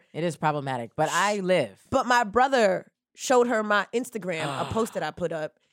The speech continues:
Speaker 2: and she was just, like, just
Speaker 1: Going in.
Speaker 2: And I was like, "Yo," I said, "Look, I, I don't care if you don't like my hair. Like,
Speaker 1: Work.
Speaker 2: I don't care if he don't like my hair." I said, "I don't care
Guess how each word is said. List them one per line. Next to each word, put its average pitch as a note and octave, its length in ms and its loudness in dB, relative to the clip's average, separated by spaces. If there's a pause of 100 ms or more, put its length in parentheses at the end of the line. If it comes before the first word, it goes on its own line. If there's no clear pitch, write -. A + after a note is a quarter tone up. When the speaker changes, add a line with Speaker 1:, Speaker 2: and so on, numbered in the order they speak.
(240)
Speaker 2:
and F3+ 120 -6
she A#3 200 -8
was F#3+ 260 -10 (440)
just, - 540 -8
like, - 240 -12 (520)
just G3+ 420 -8 (100)
Speaker 1:
Going C#3 440 -4
in. A#2 240 -10
Speaker 2:
And A3+ 120 -6
I B3 100 -6
was G#3+ 200 -8
like, E3 260 -8
"Yo," D3+ 500 -10
I E3 100 -12
said, E3 320 -6
"Look, D#3+ 420 -4
I, D3+ 200 -4
I D#3+ 120 -6
don't F3 140 -10
care C3 300 -12
if - 120 -18
you - 60 -20
don't - 100 -18
like - 140 -18
my - 100 -20
hair. - 320 -20
Like, C3 300 -18
Speaker 1:
Work. - 380 -18 (100)
Speaker 2:
I F3 40 -4
don't G3+ 140 -2
care F#3+ 120 0
if - 60 -4
he - 140 -12
don't F#3 140 -4
like F#3 160 -6
my F3+ 100 -4
hair." F#3 160 -6
I F3 40 -10
said, F3+ 140 -12
"I F3+ 60 -10
don't F#3 160 -8
care D#3+ 300 -10